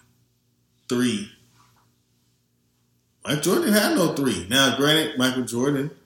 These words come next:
came into a league where three was just now getting introduced.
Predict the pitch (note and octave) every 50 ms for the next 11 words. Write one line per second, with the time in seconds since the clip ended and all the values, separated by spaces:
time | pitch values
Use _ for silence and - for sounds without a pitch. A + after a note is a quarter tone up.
0 | _ _ _ _ _ _ _ _ _ _ - G2+ G2+ A2+ A2+ G#2+ G#2+ A#2 A2+ A2+
1 | A2 A2 G#2+ A2 A2 G#2+ G#2 G2+ G2 G2 - G2 G#2 G#2 G2+ G2 F#2+ F#2+ F#2 F#2
2 | - - G2+ G2+ - G2+ F#2+ F#2 F2+ F2+ F#2 F#2+ F2 F2+ F#2+ F#2 F2 - E2+ E2+
3 | F2 G2+ A2 B2+ D3+ - - - -